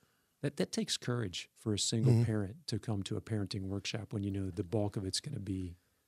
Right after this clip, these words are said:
Speaker 1: couples.
Speaker 2: Yeah. So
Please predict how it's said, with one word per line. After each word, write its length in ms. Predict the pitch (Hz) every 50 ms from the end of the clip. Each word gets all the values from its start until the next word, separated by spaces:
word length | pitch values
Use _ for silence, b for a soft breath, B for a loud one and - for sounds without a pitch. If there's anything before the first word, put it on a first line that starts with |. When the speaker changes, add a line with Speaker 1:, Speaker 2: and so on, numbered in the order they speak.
| _ _ _ _ -
Speaker 1:
couples. 460 | - 123 107 - 110 101 101 - - - -
Speaker 2:
Yeah. 240 | - 117 110 104 95 95 _ - - _ _ b b b b b b b b b b b b b b b b b _ _ _ _ _ _ b b b b b b b b _ _
So 460 | - - - 170 160 160 156 156 -